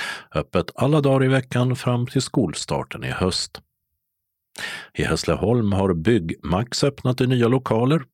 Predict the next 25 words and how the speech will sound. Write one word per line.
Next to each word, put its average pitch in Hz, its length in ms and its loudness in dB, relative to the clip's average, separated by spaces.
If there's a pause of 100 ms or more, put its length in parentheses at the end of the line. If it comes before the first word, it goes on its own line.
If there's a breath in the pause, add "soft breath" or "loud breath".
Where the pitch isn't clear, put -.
(140)
Adress - 560 -2
Stjärnholmsvägen 85 1200 -2
två. - 420 -4 (1600 loud breath)
I 73 160 -4
Helsingborg 76 600 2
växer 104 540 0
Oceanhamnen 117 1000 0
som 131 200 -2
en 143 120 0
del 123 240 2
av 131 120 2
innerstaden. 85 720 0 (180)
Nu 73 180 0
har 87 200 -2
Hotell 101 440 -2
Scandic 135 600 -2 (140)
öppnat - 580 -6
där. 76 260 -2 (560 loud breath)
På - 120 -6
våning 71 280 -2
tretton - 600 -2
finns - 340 -8
en 60 100 -6
skybar. 82 720 -2 (240)
Adress - 540 0